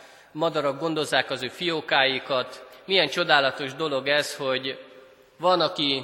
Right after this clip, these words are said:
gondoskodjon ezekről a kis tehetetlen madárfiókákról.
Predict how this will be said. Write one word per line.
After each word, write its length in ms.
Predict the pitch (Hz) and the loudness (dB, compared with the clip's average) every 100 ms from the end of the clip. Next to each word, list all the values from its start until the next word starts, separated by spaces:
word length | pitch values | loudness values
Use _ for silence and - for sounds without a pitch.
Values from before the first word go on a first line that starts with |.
| 143 | 0
gondoskodjon 680 | 180 180 156 - 156 143 139 | 0 2 -2 -4 -6 -2 -2
ezekről 460 | 135 135 151 135 | 0 -2 -2 -2
a 80 | 123 | -2
kis 180 | 147 - | -2 -2
tehetetlen 580 | 175 160 139 135 143 131 | 2 2 0 -4 -2 -4
madárfiókákról. 1500 | 147 156 143 131 151 135 127 - 127 - 139 123 123 120 | -2 0 0 0 -6 -6 -4 0 0 0 -4 -4 -4 -6